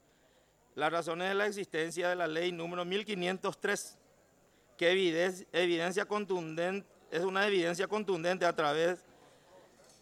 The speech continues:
del decreto cinco mil quinientos noventa y ocho, por el cual se modifica la ley mil quinientos tres,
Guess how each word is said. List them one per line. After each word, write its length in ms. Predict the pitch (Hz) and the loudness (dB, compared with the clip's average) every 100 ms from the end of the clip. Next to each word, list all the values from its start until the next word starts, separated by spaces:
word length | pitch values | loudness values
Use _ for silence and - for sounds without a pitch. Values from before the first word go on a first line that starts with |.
| 139 | 2
del 180 | 175 180 | 4 4
decreto 420 | 170 170 170 190 | 4 4 4 0
cinco 300 | 190 196 180 | 0 2 2
mil 260 | 165 196 | 2 -2
quinientos 380 | 202 180 165 175 | -2 -4 -2 -4
noventa 260 | 190 190 180 | -4 -2 -4
y 60 | |
ocho, 160 | 151 175 | -4 -4
por 140 | 185 | -2
el 100 | 180 | -2
cual 220 | - 165 175 | 0 0 2
se 140 | 208 | 2
modifica 600 | 214 226 202 226 262 226 | 2 0 -2 -8 -4 -2
la 120 | 190 160 | 0 0
ley 300 | 156 175 165 | 0 -2 -6
mil 260 | 160 175 | -8 -8
quinientos 500 | 175 160 160 170 180 | -6 -6 -6 -6 -8
tres, 360 | - 143 143 | -6 -6 -8